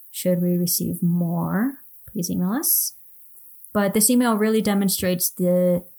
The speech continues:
double-edged sword of the zoo experience, so I wanted to read the whole thing.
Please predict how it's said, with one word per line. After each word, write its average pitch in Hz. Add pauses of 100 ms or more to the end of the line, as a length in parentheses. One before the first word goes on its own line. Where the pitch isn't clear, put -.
(400)
double-edged 208
sword - (120)
of 170
the 185
zoo 175
experience, 170
so 170
I 175
wanted 170
to 175
read 175
the 165
whole 170
thing. -